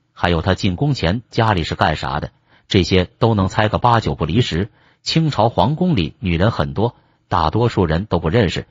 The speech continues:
除了皇后、皇贵妃这种高级别的，更多的是贵人、答应。常在这些低级的妃子，她们手上戴的护指款式多，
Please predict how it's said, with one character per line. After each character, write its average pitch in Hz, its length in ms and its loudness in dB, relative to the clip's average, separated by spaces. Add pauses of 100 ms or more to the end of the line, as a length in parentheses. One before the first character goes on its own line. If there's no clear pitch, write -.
(300)
除 - 220 -2
了 120 60 6
皇 73 280 0
后、 - 220 -2 (260)
皇 107 360 2
贵 95 180 2
妃 104 180 0
这 107 160 0
种 73 140 -4
高 95 240 2
级 69 160 -4
别 - 180 -8
的， - 80 -14 (640)
更 117 240 4
多 143 180 2
的 117 60 2
是 - 100 -4
贵 95 200 0
人、 71 180 -10 (260)
答 92 200 2
应。 90 140 -6 (380)
常 110 300 0
在 113 120 2
这 98 120 0
些 107 160 2
低 147 240 -2
级 90 160 -4
的 - 80 -4
妃 170 220 0
子， - 180 -10 (360)
她 190 120 0
们 165 80 4
手 90 220 2
上 113 160 0
戴 120 160 2
的 92 80 -2
护 131 200 0
指 95 140 -2
款 76 260 -4
式 90 120 -4
多， 143 240 -2